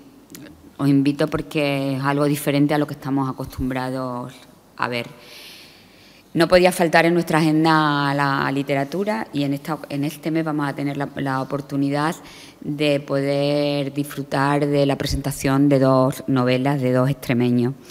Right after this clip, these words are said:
La primera, el siete de febrero a las ocho y media en La Jabonera, co-, será El crimen de Santa Marta y el autor es Alonso Carretero. Él es extremeño,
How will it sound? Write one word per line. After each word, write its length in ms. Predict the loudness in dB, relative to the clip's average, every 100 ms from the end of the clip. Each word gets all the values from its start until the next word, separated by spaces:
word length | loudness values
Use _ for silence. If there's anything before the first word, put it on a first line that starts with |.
| -16 -16 -12
La 180 | 0 2
primera, 520 | 6 6 6 6 2 0
el 80 | -2
siete 300 | 0 0 2
de 100 | 2
febrero 420 | 2 2 4 4
a 40 | 4
las 120 | 4
ocho 240 | 2 2
y 40 | 2
media 200 | 4 2
en 80 |
La 100 | 2
Jabonera, 560 | 2 2 4 4 4 -2 -8 -20 -20 -20 -20 -4
co-, 180 | 0 0
será 340 | 0 0 4 2
El 140 | 2
crimen 440 | 0 2 4 4
de 160 | 2 0
Santa 380 | 0 0 2 4
Marta 500 | 4 2 0 0 0
y 760 | 0 2 4 2 2 0 -2 -2 0
el 140 | 0
autor 340 | 2 4 6
es 320 | 6 4 0 -8 -16 -18 -16 -18 -20 -4 2
Alonso 880 | 6 6 4 4 4 6 4 4 2 0 -2 -4
Carretero. 720 | 0 2 2 4 4 4 2 -4 -16 -18 -18 2
Él 180 | 4 6
es 260 | 4 2
extremeño, 920 | -2 -2 0 4 6 8 6 4 2